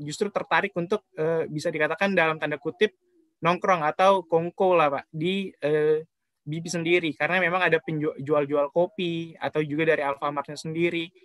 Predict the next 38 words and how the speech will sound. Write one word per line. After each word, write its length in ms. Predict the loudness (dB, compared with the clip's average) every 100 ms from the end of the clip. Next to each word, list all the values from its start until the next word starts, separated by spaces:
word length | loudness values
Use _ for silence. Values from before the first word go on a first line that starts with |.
| _
Itu 80 | -2 0
yang 80 | 2
memang 240 | 2 0
menjadi 320 | 0 0 2
rantai 400 | 0 0 -2 -2
distribusi 560 | -2 -6 -6 -4 -4 0
atau, 320 | 0 0 -2 -4 _ _ _ _ 0
eh, 160 | 2 0 _ _
penambah 480 | 0 0 2 2 4
dari 240 | 4 4
revenue 720 | 0 -2 -2 0 0 -2 -4
untuk 240 | -6 -8 -4
Akra. 400 | -6 -2 -4 -4
Meskipun 480 | -6 -6 -4 -2
tidak 240 | 0 0 -2
besar, 400 | -4 -2 -4 -8 _
ta-, 160 | -2 -2
namun 400 | 0 0 0 -2 -6 _ _ _
memang 320 | 0 0 2
ada, 320 | 2 4 4 2 _
eh, 80 | -4
ke 120 | 0
depan 280 | 0 2 2
yang, 140 | 0 -2 -10 _ -2
eh, 80 |
baik 400 | -2 2 2 2
di 80 | -4
sana 320 | -6 -6 -6
nantinya. 480 | -6 -8 -8 -10 -10 -14 -20 _ _ _ _
Kurang 240 | 0 0
lebih 120 | -2
seperti 440 | -2 -4 -4 -4 -4
itu. 240 | -2 -4 -4 _ _ _
Nah, 160 | -4 -2
selain 240 | 2 0
itu 160 | 0 -2
juga 320 | -2 0 2
memang 480 | 2 2 2 0